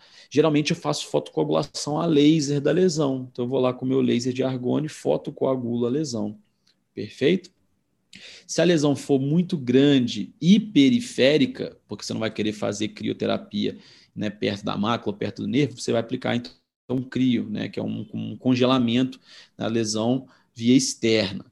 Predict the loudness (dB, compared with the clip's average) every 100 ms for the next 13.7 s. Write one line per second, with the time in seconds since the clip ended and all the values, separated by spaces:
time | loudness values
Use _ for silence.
0 | _ -6 0 0 0 -8 -12 -8 -8 -6
1 | -4 -2 -4 -2 -4 -2 -2 -2 -2 -4
2 | -4 -6 -14 -20 -20 -20 -20 _ 4 6
3 | 6 8 8 10 6 6 6 8 6 4
4 | 2 2 4 4 6 8 8 6 0 -4
5 | -6 -6 -6 -4 -4 -4 -4 -8 -4 -2
6 | 0 -2 -6 -10 -20 -20 -20 -20 -4 0
7 | 2 2 -2 0 2 2 2 -2 -4 -4
8 | 0 4 4 2 0 -4 -2 0 0 -2
9 | -2 -2 0 2 2 0 -6 -2 -2 0
10 | 2 2 2 0 0 -4 -2 0 0 0
11 | -2 -2 0 -2 0 0 2 0 2 0
12 | -2 0 4 4 2 0 -2 -2 -2 0
13 | 2 0 -2 -6 -8 -8